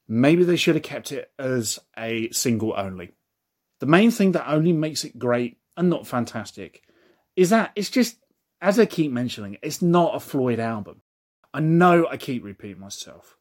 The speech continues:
but it is true. As a solo's Waters effort, it stands up against Amused to Death as one of his best works to date. Its witty, scathing political commentaries is why I love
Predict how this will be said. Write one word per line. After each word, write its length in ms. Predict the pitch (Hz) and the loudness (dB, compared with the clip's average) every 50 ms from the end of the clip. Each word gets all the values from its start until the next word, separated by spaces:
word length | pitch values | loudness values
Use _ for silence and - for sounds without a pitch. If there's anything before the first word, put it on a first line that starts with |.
| _ | _
but 140 | - 208 208 | 10 10 10
it 100 | 202 202 | 10 8
is 200 | - 208 190 - | 2 0 -6 -6
true. 420 | - - - 226 220 185 110 - - _ _ _ _ _ _ | -6 -8 -6 -4 -4 -4 -6 -8 -16 _ _ _ _ _ _
As 140 | - 180 185 | -6 -4 -4
a 60 | 190 | -2
solo's 460 | - - 226 233 262 285 311 277 170 | 0 2 4 6 6 6 6 6 4
Waters 480 | 143 127 147 151 180 214 - 233 220 226 | 2 2 4 4 4 4 2 2 0 2
effort, 420 | 262 269 247 - 311 339 294 - _ _ _ _ _ _ _ _ _ - | 2 0 0 -2 -4 -4 -4 -6 _ _ _ _ _ _ _ _ _ -6
it 120 | 202 202 | -4 -2
stands 400 | - - - 208 185 208 226 - | -2 0 2 4 4 4 4 4
up 200 | 208 208 208 - | 4 2 0 -2
against 340 | - - 147 135 123 - - - | -10 -10 -8 -8 -8 -8 -10 -8
Amused 440 | 117 117 113 120 120 151 170 170 - | -6 -2 0 2 2 2 0 -2 -6
to 60 | 160 | -12
Death 280 | - - 113 104 - - - | -12 -10 -10 -10 -10 -10 -12
as 160 | 143 120 - | -10 -6 -4
one 180 | 120 113 113 | -2 -2 0
of 60 | 117 120 | 0 0
his 100 | 160 139 | -2 -4
best 460 | - _ - 95 95 - - _ - | -6 _ -16 -16 -14 -16 -16 _ -14
works 300 | 101 95 - - - - | -12 -12 -12 -14 -16 -16
to 100 | - 131 | -14 -14
date. 440 | 123 - - 180 139 98 80 - _ _ _ _ _ | -12 -8 -6 -6 -6 -8 -10 -16 _ _ _ _ _
Its 180 | - 147 135 - | -12 -10 -8 -4
witty, 600 | 123 113 139 165 170 - - 214 214 202 190 - _ _ _ _ | 0 4 4 4 4 4 2 -2 -2 -2 -2 -6 _ _ _ _
scathing 680 | - - - - - - 135 135 147 160 151 175 170 151 | -10 -6 -6 -6 -6 -4 -2 0 2 4 4 4 2 2
political 500 | - 151 147 156 151 - - - 156 143 | 0 0 -2 -2 -2 -4 -4 -4 -4 -4
commentaries 600 | - 151 127 131 120 - 127 123 127 127 120 - _ _ _ _ - | -2 -4 -4 -4 -4 -4 -2 -2 -2 -2 -4 -6 _ _ _ _ -4
is 120 | 233 185 | -2 0
why 480 | 185 170 165 165 180 190 190 190 180 - | 2 2 2 2 4 4 4 2 0 -2
I 120 | 131 147 147 | -2 0 0
love 520 | 147 139 127 127 123 113 101 - - - | 0 2 2 2 2 0 -2 -6 -16 -20